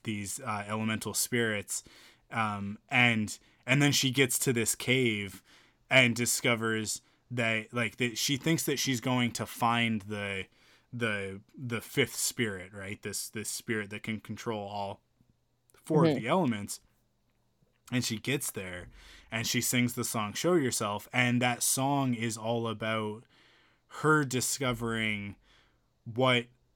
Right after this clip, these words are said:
Speaker 1: we now understand, I think, that her mother kind of suspected or maybe knew from the moment that her powers showed up, that, like, that's who she was.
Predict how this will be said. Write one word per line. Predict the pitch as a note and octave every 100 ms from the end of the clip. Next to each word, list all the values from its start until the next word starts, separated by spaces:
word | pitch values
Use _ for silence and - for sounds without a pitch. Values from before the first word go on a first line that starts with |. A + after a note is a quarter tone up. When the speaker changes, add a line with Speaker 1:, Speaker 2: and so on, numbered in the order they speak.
| _ _ _ A#2 A2
Speaker 1:
we | D3+ C3+
now | B2 A#2+ C3 F3 F#3+
understand, | F#3+ F3+ - E3+ E3+ F3 E3+
I | D3
think, | D#3 D#3 -
that | A#2
her | A2 A#2+
mother | A2+ A2+ B2+ D3+
kind | C#3+ B2+ B2
of | A2+ -
suspected | - G#2+ - A#2+ A#2+ - D3
or | C3
maybe | A2+ A2 G#2+ G2+
knew | G2 G#2 B2+ E3+ F3+ _ _ _ _ _ -
from | - D3+ B2+
the | A#2+ A#2+
moment | B2+ B2+ A#2+
that | A2+
her | G2+
powers | G#2 G#2+ G#2+ A2+ B2 -
showed | - C#3 C#3
up, | D#3 F3+ - - - - _
that, | B2 C3+ B2+ B2
like, | A#2+ A2+ -
that's | B2 B2
who | C#3
she | B2+ - A#2
was. | G2+ G#2 F2 A#2+ C#3 -